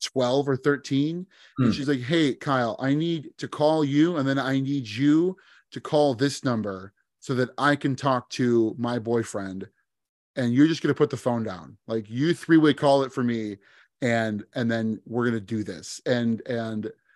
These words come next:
Speaker 1: so I did. And then I remember, like, at one point, forty-five minutes later, picking up the phone that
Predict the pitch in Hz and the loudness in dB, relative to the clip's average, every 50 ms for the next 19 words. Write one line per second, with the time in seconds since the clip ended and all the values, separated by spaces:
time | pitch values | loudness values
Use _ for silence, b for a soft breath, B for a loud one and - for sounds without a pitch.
0 | _ _ - - 170 170 165 151 113 - 202 202 156 123 104 104 - 135 131 131 | _ _ 2 4 6 6 6 6 6 4 6 6 6 4 2 -2 -4 -2 -2 -2
1 | 131 131 120 147 147 156 165 175 165 160 143 139 127 - - 151 - - 135 151 | -2 -2 0 0 2 2 2 2 2 4 2 2 2 0 -2 -2 -2 0 -2 -2
2 | 156 151 135 - 165 143 139 135 131 - _ _ _ _ _ _ _ _ - 143 | -2 -2 -4 -2 0 0 0 0 -2 -6 _ _ _ _ _ _ _ _ 4 4
3 | 147 156 151 - 170 147 127 143 143 135 - 151 143 131 123 - - 143 127 - | 6 6 6 4 2 2 2 2 -2 0 0 2 2 2 2 0 -4 -6 -6 -4
4 | 156 160 165 - - 143 - - 190 175 165 151 143 139 127 - | -4 -4 -4 -4 -6 -8 0 0 2 4 4 4 2 2 0 -4